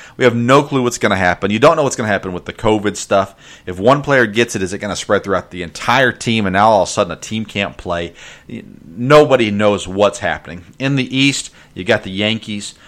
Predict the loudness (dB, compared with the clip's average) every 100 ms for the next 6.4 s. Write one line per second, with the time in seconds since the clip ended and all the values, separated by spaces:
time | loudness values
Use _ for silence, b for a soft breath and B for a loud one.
0 | b -4 -2 -2 -2 -2 -2 2 2 2
1 | 0 0 -2 -4 -4 -4 0 2 0 0
2 | 0 0 -4 -18 B B -4 0 2 4
3 | 6 4 2 -6 0 2 2 0 -2 -10
4 | -8 -6 -6 -2 0 0 0 -8 b b
5 | _ -2 -2 -2 -4 -4 2 4 4 2
6 | -4 -4 -2 -4